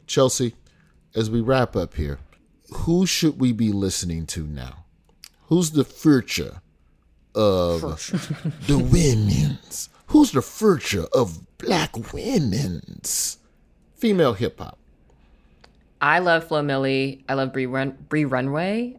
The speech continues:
Speaker 3: Um, I Am Doechii. Um, Saweetie, I feel like, is, like, gonna have, like, she, she's about to hit that atmospheric, uh, stage, I feel like,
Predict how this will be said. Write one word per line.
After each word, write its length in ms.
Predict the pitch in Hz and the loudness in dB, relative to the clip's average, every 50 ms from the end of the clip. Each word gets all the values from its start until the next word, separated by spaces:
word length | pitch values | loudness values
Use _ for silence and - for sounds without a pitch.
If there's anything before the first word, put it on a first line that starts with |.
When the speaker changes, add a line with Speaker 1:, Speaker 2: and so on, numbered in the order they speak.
| _ - | _ -6
Speaker 3:
Um, 420 | 139 135 139 135 135 127 131 123 - - | -2 -2 0 0 0 -2 -4 -6 -6 -2
I 120 | 135 143 | -2 0
Am 220 | 151 143 127 120 | 0 -2 -4 -4
Doechii. 800 | - 131 123 131 139 135 - 165 156 156 156 156 160 160 165 165 _ _ _ _ _ _ _ _ _ _ _ _ _ - | -4 -4 -4 -4 -4 -6 -6 -4 -4 -2 -2 -2 -4 -6 -8 -10 _ _ _ _ _ _ _ _ _ _ _ _ _ -6
Um, 680 | 139 143 139 135 135 135 131 131 127 127 127 127 120 - - _ _ _ _ _ _ _ _ _ _ _ - | -2 -2 0 0 0 0 0 -2 -2 -4 -6 -8 -8 -10 -12 _ _ _ _ _ _ _ _ _ _ _ -14
Saweetie, 540 | - - - 185 170 156 170 196 196 202 185 | -10 -6 -2 -2 0 0 0 0 2 2 4
I 100 | 175 175 | 4 4
feel 180 | 175 - 175 175 | 2 2 4 4
like, 220 | 170 170 170 170 | 4 4 2 2
is, 140 | 165 147 135 | -2 0 2
like, 520 | 147 147 147 143 139 135 - - - - _ - - - | 2 2 4 4 2 0 -4 -8 -20 -20 _ -20 -10 -4
gonna 240 | - 156 147 143 139 | -2 0 0 0 -2
have, 520 | 156 160 139 135 131 127 123 123 123 - - - _ _ _ _ _ - | 0 0 0 2 2 2 0 -2 -6 -12 -18 -20 _ _ _ _ _ -6
like, 320 | - 120 90 - - _ - | -4 -4 -4 -6 -14 _ -16
she, 320 | - - - - 170 - 156 | -12 -10 -6 -6 -6 -6 -6
she's 280 | - - 180 170 156 | -4 -2 -2 -2 -2
about 220 | 165 147 139 135 - | 0 0 0 0 0
to 60 | 143 | -4
hit 200 | - 143 127 - | -6 -4 -4 -2
that 100 | 117 - | -2 -2
atmospheric, 800 | 90 117 - - 123 - - - 117 117 123 120 110 - - - - _ - | -2 -2 -4 -4 -10 -12 -10 -8 -6 -4 -4 -4 -6 -8 -12 -20 -16 _ -4
uh, 440 | 127 120 113 113 117 113 90 82 - - _ - | -2 0 0 2 2 2 0 -2 -4 -8 _ -16
stage, 340 | - - - 113 101 92 - | -12 -6 -4 -4 -4 -2 -4
I 100 | 82 - | -6 -8
feel 220 | - - 73 80 | -6 -8 -8 -6
like, 260 | 82 80 - - _ | -6 -8 -8 -10 _